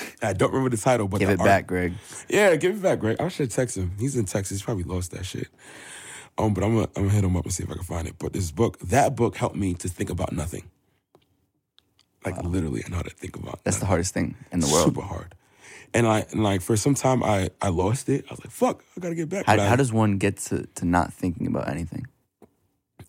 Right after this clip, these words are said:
Speaker 1: Um,
Speaker 2: Also, what's that feel like?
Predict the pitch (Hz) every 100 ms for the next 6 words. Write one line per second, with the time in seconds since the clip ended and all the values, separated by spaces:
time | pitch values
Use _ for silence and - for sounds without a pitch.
0 | - 117 113 107 104 - _ _ _ _
1 | _ _ _ _ _ - 101 101 98 -
2 | - 76 - -